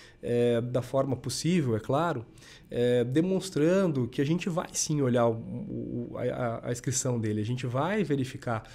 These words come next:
o interesse dele. Isso não quer dizer que ele vai ser entrevistado pra aquela cadeira, não quer dizer que ele vai ser apresentado pra aquele cliente, quer dizer sim que ele vai ter uma atenção em relação ao interesse dele.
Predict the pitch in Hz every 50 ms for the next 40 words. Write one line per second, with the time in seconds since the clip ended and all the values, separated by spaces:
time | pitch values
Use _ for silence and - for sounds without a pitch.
0 | - - - - 127 120 120 127 120 120 117 - 117 110 107 98 104 104 - -
1 | - - - 185 180 - 214 208 233 220 180 156 165 185 196 - - 269 269 285
2 | 262 240 240 247 240 - - 214 220 226 202 151 139 131 135 135 123 117 - -
3 | - 147 160 165 147 113 110 117 113 - 123 120 120 - 101 92 95 110 131 151
4 | 156 135 131 123 113 - 131 127 139 135 139 135 131 127 120 - 131 123 - 127
5 | 123 117 110 113 - 131 147 160 160 139 120 - 110 117 113 110 107 - 104 104
6 | 120 135 151 156 139 - - - - - - - - - 151 139 156 160 160 -
7 | 170 170 170 180 170 170 170 165 165 160 165 165 165 175 180 175 - 151 135 127
8 | 127 - - - - - 127 117 120 117 117 117 - - 123 123 120 127 127 127
9 | 127 131 123 127 131 123 120 120 - 131 127 113 95 90 101